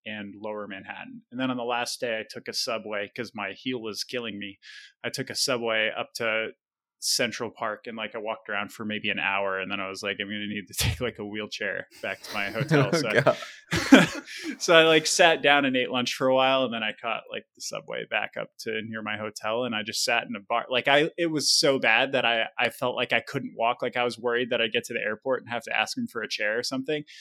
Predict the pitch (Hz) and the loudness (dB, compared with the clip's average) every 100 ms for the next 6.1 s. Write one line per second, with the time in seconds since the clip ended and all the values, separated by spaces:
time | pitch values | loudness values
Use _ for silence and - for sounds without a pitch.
0 | - - _ 127 123 123 120 113 120 113 | -20 -20 _ -4 0 0 -2 -2 -2 -2
1 | - 143 131 131 127 110 127 120 127 131 | 0 0 2 0 -2 -4 -2 -2 -2 -4
2 | 131 123 123 104 - 135 117 110 107 - | -2 -2 -2 -2 -2 -2 0 -2 -4 -4
3 | 117 - 127 113 104 104 104 - 113 110 | -6 -4 -2 -2 -6 -10 -12 -8 -6 -6
4 | - 110 - 113 101 101 104 - 113 - | -8 -16 -12 -8 -8 -8 -8 -8 -8 -6
5 | 131 110 110 107 - 117 107 - 113 113 | -4 -4 -4 -8 -8 -6 -6 -8 -8 -6